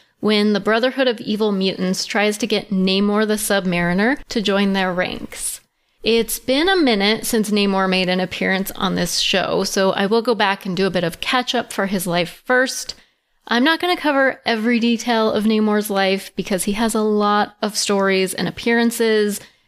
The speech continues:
and most of them involve the Fantastic Four, the Avengers, and other non-X-Men heroes. So I wanna stick to the key moments of his life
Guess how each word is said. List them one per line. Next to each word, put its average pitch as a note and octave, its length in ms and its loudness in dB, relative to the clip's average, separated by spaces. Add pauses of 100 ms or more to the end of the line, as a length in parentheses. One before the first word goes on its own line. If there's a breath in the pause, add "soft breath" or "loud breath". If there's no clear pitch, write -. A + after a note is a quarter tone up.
(120)
and A3+ 140 2
most D#4 240 2
of C#4 80 2
them B3 120 2
involve F#3+ 380 2
the E3+ 80 -2
Fantastic F3 640 -4
Four, A#3+ 580 2
the F3 160 -2
Avengers, G#3 720 2
and F#3 300 -2
other F#3+ 340 0
non-X-Men F3+ 920 0
heroes. A3 580 -2 (440 loud breath)
So G#3 360 2
I A3 160 0
wanna B3+ 220 2
stick A3+ 360 -2
to - 140 -4
the F#3 100 0
key - 240 -2
moments C#4 380 2
of B3 100 0
his A#3+ 140 -2
life G#3+ 400 0